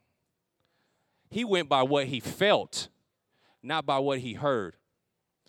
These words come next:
Your feelings will mislead you at times. "Oh, I'm feeling this way." Well, what is God's voice saying to you?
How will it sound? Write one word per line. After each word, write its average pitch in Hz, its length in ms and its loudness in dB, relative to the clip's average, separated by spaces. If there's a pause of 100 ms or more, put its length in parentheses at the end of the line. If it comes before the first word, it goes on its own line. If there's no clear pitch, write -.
(340)
Your 170 140 -2
feelings 185 400 2
will 156 160 0
mislead 160 440 -4
you 135 140 -2
at 110 100 -4
times. 110 300 -12
"Oh, 175 60 -2
I'm 214 120 -6
feeling 214 320 -4
this 208 220 -2
way." 190 300 -2 (240)
Well, 143 100 -2
what 156 100 0
is 147 80 -4
God's 143 240 0
voice 135 240 -4
saying 175 260 -8
to - 120 -12
you? 92 120 -10